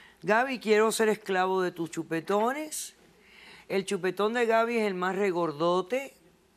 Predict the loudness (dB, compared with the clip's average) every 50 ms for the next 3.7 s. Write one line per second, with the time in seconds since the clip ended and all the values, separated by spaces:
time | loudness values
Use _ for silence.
0 | _ _ -20 -20 -20 -20 -20 -20 -20 -18 _ -4 -4 -4 -2 -2 -4 0 2 0
1 | 0 2 0 -2 -2 -2 -4 -6 -4 -4 -4 -6 -2 0 0 0 0 0 0 0
2 | 0 0 0 -2 -2 -4 -4 -6 -10 -12 -14 -16 -16 -16 -10 -8 -4 -4 -4 -4
3 | -6 -6 -6 -6 -6 -8 -8 -8 -8 -6 -8 -10 -12